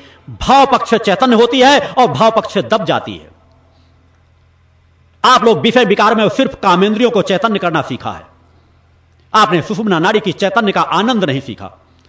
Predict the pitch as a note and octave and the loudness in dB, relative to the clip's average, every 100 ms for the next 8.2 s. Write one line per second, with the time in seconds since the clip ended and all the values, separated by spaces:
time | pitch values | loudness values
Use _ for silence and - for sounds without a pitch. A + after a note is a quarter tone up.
0 | _ _ _ - C#4 C#4 B3+ A3 B3+ C4 | _ _ _ 0 2 2 0 2 4 4
1 | A3 A#3+ C4 A#3+ A#3 B3 B3 G#3 A#3 B3 | 2 0 0 0 -2 -2 -2 2 0 0
2 | A#3 F#3 G#3+ A#3 A#3+ A3 F#3+ G3+ A#3 - | -4 -2 -2 -2 0 -2 -2 -4 -6 -4
3 | G#3 C#4 B3+ C4+ - - D4 - A#3 G3 | -4 2 4 4 0 -2 -2 0 -2 2
4 | G3 G#3 - B3+ B3+ A3 - G3+ A#3+ A#3+ | 2 0 0 0 0 -2 2 2 2 0
5 | G#3 G#3 B2+ A3+ C4+ A#3+ A3 A3 G3+ A#3+ | 0 0 0 2 2 2 0 -2 0 4
6 | B3 C4 A#3 - D#3 D3 C#4+ A#3 A3 A3 | 6 4 0 -12 -4 4 4 4 2 0
7 | D4 D#4+ C#4 B3 A#3 A3+ A#3 G#3+ G3+ A#2+ | 2 2 2 2 2 0 2 4 4 0
8 | - | -6